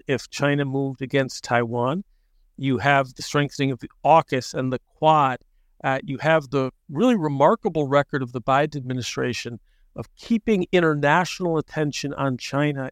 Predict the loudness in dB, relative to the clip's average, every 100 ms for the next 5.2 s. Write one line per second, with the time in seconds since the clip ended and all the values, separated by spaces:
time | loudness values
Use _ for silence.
0 | -6 -2 0 2 0 0 0 0 2 0
1 | -2 -10 _ _ _ _ -6 -6 0 2
2 | 2 2 -2 -4 -2 0 0 -2 -6 -14
3 | _ _ _ _ -8 -8 -2 0 0 -2
4 | -10 -20 _ _ _ _ -2 -2 2 4
5 | 4 -2